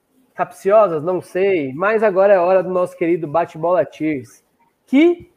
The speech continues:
pra você aí do outro lado que não sabe o que é, são uma série de perguntas rápidas que a gente cronometra por aqui, inclusive, tá? A gente cronometra, a gente vai, a gente tá fazendo uma competição pra ver a Atlética que vai mais rápido. Não sei se vai ter prêmio, não sei o que vai ter. Aí é com o diretor,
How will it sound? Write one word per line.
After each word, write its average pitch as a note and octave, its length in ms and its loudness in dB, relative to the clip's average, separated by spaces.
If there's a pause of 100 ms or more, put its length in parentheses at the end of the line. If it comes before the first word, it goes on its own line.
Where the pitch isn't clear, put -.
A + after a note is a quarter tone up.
(140)
pra C#4 140 2
você C#4 320 -2
aí A3 100 2
do A3 40 0
outro G#3+ 180 -6
lado G3+ 180 -4
que - 80 -18
não G#3 180 -4
sabe F#3 260 -6
o F#3 40 -10
que G3 160 -4
é, F3+ 220 -2 (240)
são G3+ 100 -2
uma G3 140 -4
série G3+ 220 -4
de F#3 100 -10
perguntas G#3 520 -4
rápidas G3 520 0
que - 80 0
a F#3+ 40 2
gente A3 200 -2
cronometra A#3+ 720 0
por G#3+ 160 -4
aqui, G3 240 -2
inclusive, F#3 580 -4 (720)
tá? C#3 300 -2 (440)
A F3 120 0
gente F3+ 100 -4
cronometra, G#3 480 4
a F#3+ 40 2
gente F#3+ 220 -4
vai, G#3 140 2 (180)
a F3 100 -4
gente F3 120 -8
tá G3+ 80 -10
fazendo F#3+ 200 -6
uma F#3 140 -6
competição A#3 680 -2
pra F#3 100 -2
ver F3 120 0
a - 20 2
Atlética F3 340 -4
que - 80 -18
vai F3 140 0
mais D3+ 200 0
rápido. E3 380 -4 (500)
Não C#4+ 160 -4
sei G#3+ 140 2
se F#3+ 40 -6
vai E3 120 2
ter C3+ 140 -6
prêmio, G#3 440 2
não F3 120 -4
sei G3 100 0
o - 60 -4
que - 60 -8
vai C3+ 120 0
ter. G#3 540 2
Aí F3 180 0
é F3+ 60 2
com F#3 100 -6
o D3+ 40 -2
diretor, G3+ 840 2